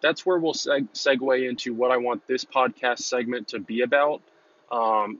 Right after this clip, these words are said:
so when I went to the thrift store, I noticed that there was another LaFleur, um, blazer. And if you guys saw my Instagram yesterday,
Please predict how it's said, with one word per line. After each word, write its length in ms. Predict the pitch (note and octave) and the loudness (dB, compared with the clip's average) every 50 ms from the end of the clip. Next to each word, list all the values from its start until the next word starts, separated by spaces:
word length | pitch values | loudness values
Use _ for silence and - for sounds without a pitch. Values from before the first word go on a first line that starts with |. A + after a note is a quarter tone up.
| _ - | _ -10
so 200 | - - D3 C3+ | -6 -4 -4 -2
when 160 | C3 D3 D3 | 0 0 2
I 80 | C#3+ | 2
went 220 | C#3 D#3+ F#3 F#3+ - | 2 0 -2 -4 -4
to 80 | - | -6
the 160 | E3 C#3+ C3 - _ | -4 -4 -6 -6 _
thrift 260 | - C3 C#3 C#3 - | -6 -4 -4 -4 -4
store, 500 | - - - C3 A#2+ A#2 A2+ A2+ A2+ A2 G#2 _ - | -6 -6 -4 -2 -2 0 0 -2 -2 -4 -6 _ -4
I 140 | - A#2+ A#2+ | -2 0 0
noticed 460 | B2 B2 C3 C#3+ C#3+ D#3 D3+ - - | 0 0 0 -2 -2 -4 -6 -4 -2
that 140 | C#3 B2+ A#2 | -2 0 0
there 140 | - B2+ B2 | 0 -2 -2
was 180 | B2 A#2+ G#2 | -2 -2 -4
another 540 | A#2+ A2+ G#2+ A2 A#2 A#2+ A2+ B2 B2 B2 B2 | -4 -4 -2 -2 0 0 0 0 0 0 0
LaFleur, 1000 | A2 G#2+ A2 A2+ A2 - - - - A#2 A#2 A#2+ A#2+ A#2+ A#2+ A#2+ A#2+ A#2+ A#2+ A#2+ - _ - | -2 -2 -2 -2 -2 -2 -4 -10 -8 -4 0 2 2 2 4 2 2 0 0 -4 -6 _ -4
um, 500 | A2+ G#2+ G#2 G#2 G2+ G2 F#2+ F#2 F#2 F2+ _ _ | -2 0 0 0 0 -2 -2 -6 -8 -12 _ _
blazer. 560 | - A2 A2 A2+ B2 C3 B2 D#3+ E3+ F3 F3 - _ _ _ _ _ _ _ _ _ _ _ _ _ _ _ - | -6 -2 -2 0 0 -2 -2 -4 -6 -6 -6 -10 _ _ _ _ _ _ _ _ _ _ _ _ _ _ _ -4
And 640 | C3+ C3 C3 B2+ B2 B2 A#2+ A#2+ A#2+ A#2+ A#2 G#2+ - - _ _ _ _ _ _ _ _ _ _ _ _ _ _ _ - - - _ - | -2 0 2 2 2 2 2 0 0 -2 -2 -4 -6 -10 _ _ _ _ _ _ _ _ _ _ _ _ _ _ _ -18 -18 -14 _ -6
if 140 | D3 C3+ - | -6 -2 -2
you 80 | D#3 | 0
guys 240 | C#3 E3 D#3 D#3 - | 2 4 4 2 2
saw 200 | - D#3+ D3 D3 | 0 0 0 2
my 160 | C#3 C3 B2 | 2 2 2
Instagram 600 | A#2+ B2 C3 B2 - - A#2+ B2+ B2 A#2 A2+ A2 | 0 0 -2 -4 -4 -4 -2 0 0 0 0 -2
yesterday, 800 | G#2+ A#2 B2 B2 - - - C3 A#2+ G#2+ A2 G#2 G#2 G#2+ G#2+ G#2 | 0 2 2 2 2 0 0 -2 -2 -2 -2 -2 -2 -2 -4 -6